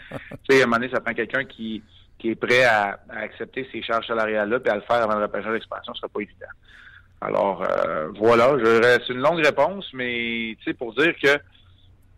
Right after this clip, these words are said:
tu sais, ça va être intéressant de voir comment la saison morte va se, va évoluer.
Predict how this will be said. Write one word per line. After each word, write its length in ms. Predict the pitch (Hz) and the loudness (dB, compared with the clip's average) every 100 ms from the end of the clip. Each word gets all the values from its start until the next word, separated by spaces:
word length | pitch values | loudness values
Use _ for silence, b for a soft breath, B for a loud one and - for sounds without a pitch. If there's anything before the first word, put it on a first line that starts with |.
| _ _ _ _ _ - | _ _ _ _ _ -4
tu 20 | |
sais, 760 | 127 131 117 - - - - - | -2 -2 -4 -14 -20 -20 -18 -8
ça 80 | 120 | 0
va 100 | 117 | 2
être 120 | 120 | 4
intéressant 500 | 110 143 131 123 143 | 4 4 4 2 0
de 60 | 135 | -2
voir 220 | 120 123 - | 0 -2 -2
comment 540 | 113 117 117 110 104 | -4 0 0 -2 -4
la 160 | 104 101 | -8 -10
saison 300 | 107 104 101 | -10 -8 -6
morte 200 | 110 107 | -8 -8
va 60 | 104 | -10
se, 360 | - 98 95 95 - _ _ _ _ _ _ _ | -10 -8 -8 -10 -14 _ _ _ _ _ _ _
va 100 | 104 | -2
évoluer. 400 | 98 143 95 - | 0 -2 -6 -12